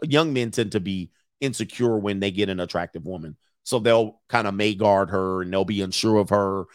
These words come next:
and they'll know she's getting picked and and, uh, other dudes are trying to choose on her. So, yeah, it could be a little bit more. It's a lot of insecurity related to that. Uh, let's see here.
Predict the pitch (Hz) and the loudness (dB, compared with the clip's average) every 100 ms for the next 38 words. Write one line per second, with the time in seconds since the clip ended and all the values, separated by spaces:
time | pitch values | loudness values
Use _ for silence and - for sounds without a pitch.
0 | _ - 113 104 101 104 107 107 104 98 | _ -8 -2 2 2 4 4 4 2 -2
1 | 107 95 101 98 92 - 110 - 98 90 | -4 -4 -2 -2 -2 -2 -2 -4 -8 -8
2 | - _ _ _ - 98 92 95 90 - | -12 _ _ _ -6 -4 -2 0 0 0
3 | 110 107 110 101 101 104 98 92 - 117 | 0 0 -2 -2 -2 0 0 0 0 0
4 | 113 107 104 107 104 98 - _ _ _ | 2 0 2 4 4 0 -4 _ _ _
5 | _ _ _ - 107 98 90 - - 139 | _ _ _ 0 4 4 0 -4 2 4
6 | 120 120 - 120 117 110 107 95 104 98 | 4 2 0 2 2 2 2 2 0 0
7 | 101 98 98 123 151 147 127 123 110 95 | -2 -2 -2 -2 4 4 2 -2 -6 -8
8 | - 95 87 85 90 85 80 82 80 - | -4 -4 -4 -6 -6 -6 -6 -6 -6 -10
9 | _ _ _ _ _ _ _ _ _ _ | _ _ _ _ _ _ _ _ _ _
10 | _ _ _ _ _ _ _ _ - 120 | _ _ _ _ _ _ _ _ -6 -2
11 | 120 127 123 120 98 85 67 | 0 -2 -4 -6 -6 -8 -12